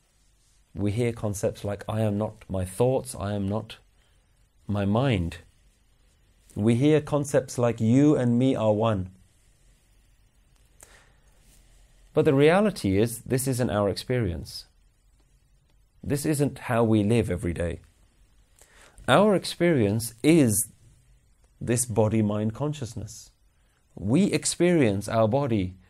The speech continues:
we experience our mind, we experience living within the body.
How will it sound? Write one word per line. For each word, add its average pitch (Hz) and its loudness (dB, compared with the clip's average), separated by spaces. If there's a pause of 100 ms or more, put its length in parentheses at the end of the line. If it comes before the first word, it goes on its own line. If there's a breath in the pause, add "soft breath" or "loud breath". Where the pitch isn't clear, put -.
(160 soft breath)
we 139 0
experience 107 -2
our 107 0
mind, 117 -2
we 135 2
experience 170 0
living 127 4
within 113 -2
the 107 -4
body. 127 -10